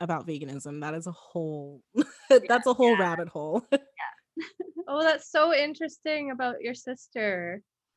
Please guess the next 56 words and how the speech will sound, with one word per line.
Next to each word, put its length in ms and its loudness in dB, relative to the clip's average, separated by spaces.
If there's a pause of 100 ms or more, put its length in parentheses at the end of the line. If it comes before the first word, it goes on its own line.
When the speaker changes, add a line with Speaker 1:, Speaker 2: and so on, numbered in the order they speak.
(340)
Speaker 1:
Yes. 400 0
Speaker 3:
Totally 340 0
different 420 -6
diets. 540 -2
Speaker 1:
<laughs> 60 -20 (560)
Total-, 420 4
we're 160 2
totally 400 4
different. 360 2
So 160 4
when 120 2
we're 120 2
trying 300 0
to 60 2
find 420 -2
places 500 -4
to 100 -8 (100)
eat, 440 -4 (240)
Speaker 3:
Yeah. 240 -12 (300)
Speaker 1:
it's 280 2
like, 360 0
"Where 320 -4
do 100 -6
we 140 -14
go?" 400 -20
Like, 180 -12
Speaker 3:
Yeah. 80 -12
Speaker 1:
a 60 -8
muffin 520 -8
shop, 460 -6
and 180 -4
hopefully 500 -8
they 140 -4
have, 240 -8
like, 180 -8
a 60 -6
non-dairy 1000 -6
muffin, 840 -8
or, 140 0
<laughs> 320 0
like, 160 2
I 140 0
don't 140 2
know. 260 2
We 180 -4
can 120 -2
go 80 6
to 140 8
Chipotle 640 4
together, 600 6
but 200 2
Speaker 3:
Yeah. 80 -2
Speaker 1:
that's 220 4
Speaker 3:
<laughs> 20 0
Speaker 1:
about 560 4
it. 440 4